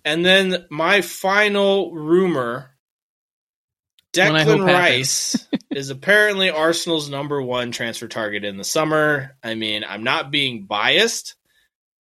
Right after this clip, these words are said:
Speaker 1: but because I saw this rumor, I also want to talk about all the other clubs that are linked with him, including Liverpool. No surprise here, Chelsea,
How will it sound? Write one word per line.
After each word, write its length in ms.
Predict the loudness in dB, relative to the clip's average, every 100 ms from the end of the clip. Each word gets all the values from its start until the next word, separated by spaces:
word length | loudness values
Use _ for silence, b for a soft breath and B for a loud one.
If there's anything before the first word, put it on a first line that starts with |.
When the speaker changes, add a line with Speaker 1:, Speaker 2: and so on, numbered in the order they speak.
| _
Speaker 1:
but 260 | -2 -2 -2
because 560 | -6 -6 0 2 2 2
I 180 | 0 0
saw 360 | 0 2 2
this 240 | 2 0 -4
rumor, 640 | -4 -2 0 0 -2 -8 _ _ _ _ _
I 100 | -10
also 400 | -2 2 2 0
want 260 | -2 -2 -4
to 60 | -6
talk 120 | -6
about 220 | -6 -6 2
all 220 | 4 4
the 140 | 4
other 180 | 4 4
clubs 340 | 2 0 2
that 140 | 2 2
are 80 | 2
linked 240 | -2 -4
with 120 | -8
him, 220 | -8 -10
including 500 | -14 -14 -12 -12 -10
Liverpool. 640 | -10 -8 -10 -4 -2 -2 -6 _ _ _ _ _ _ -6
No 220 | 0 0
surprise 500 | 0 -2 2 2 2
here, 320 | 2 2 0
Chelsea, 640 | -4 -2 -2 -2 0 -2